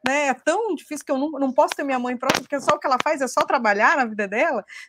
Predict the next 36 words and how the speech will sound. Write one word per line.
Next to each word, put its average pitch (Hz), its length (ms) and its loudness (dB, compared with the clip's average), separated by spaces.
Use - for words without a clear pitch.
né? 247 220 0
E, 226 680 -2
e, 415 480 2
e, 269 140 -2
e, 262 220 -2
e 269 80 2
essa 269 240 0
fase 269 420 -2
dos 214 200 -8
dois, 220 220 0
desses 202 300 -8
anos 208 220 -6
de 190 140 -10
pandemia, 208 760 -2
né, 220 180 0
de 214 120 -12
ter 214 120 -6
vindo 214 200 -8
pra 202 160 -4
casa, 208 160 -2
a - 20 -20
possibilidade 202 360 -2
de 294 60 -6
estar 247 140 -4
mais 226 160 -2
dentro 208 260 -10
de 196 120 -20
casa, 240 600 -2
trouxe 294 280 -2
muita 349 340 -4
consciência 277 640 -4
sobre 196 300 -6
isso 180 320 -12
pra 190 160 -14
mim, 170 220 -18
porque 208 520 -2